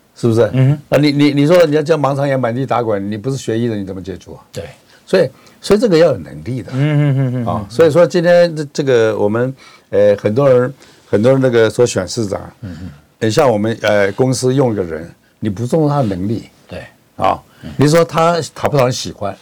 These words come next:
Speaker 1: 那太危险了。
Speaker 2: <laughs> 他又不是指
Speaker 1: 不是，就没人讨人喜欢的人，
Speaker 2: 啊。
Speaker 1: 基本上他不太会做事。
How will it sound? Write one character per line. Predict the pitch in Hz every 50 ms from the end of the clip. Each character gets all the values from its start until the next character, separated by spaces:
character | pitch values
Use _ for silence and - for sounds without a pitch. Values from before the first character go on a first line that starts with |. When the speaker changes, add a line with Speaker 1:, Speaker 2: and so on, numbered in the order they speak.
| _ _
Speaker 1:
那 | - 127 107
太 | 98 - 160 135 120
危 | 104 110 113
险 | 107 - - -
了。 | 71 - - - 202 185 - 262 262 - 240 -
Speaker 2:
<laughs> | - 214 208 - 196 185 - - 147 -
他 | -
又 | 156 147
不 | 117 123
是 | 120 - 135 127
指 | 113 - 110 101 95 - _ - - 123 120 120 - 113 - - - -
Speaker 1:
不 | 220
是， | 226 165 123 - -
就 | - - 220 - -
没 | - 156 160
人 | 185 208 208 -
讨 | - - 135 120 151
人 | 196 226
喜 | 202 - 135
欢 | 110 - 139 147
的 | 135 123
人， | 113 104
Speaker 2:
啊。 |
Speaker 1:
基 | 92 175 196
本 | 170 147 104 85
上 | 85 123 110 104 95 _ _ _ _ _
他 | - 120
不 | 107 - 120 131
太 | 156 151
会 | 120 117 107
做 | 90 113 98
事。 | 90 - - -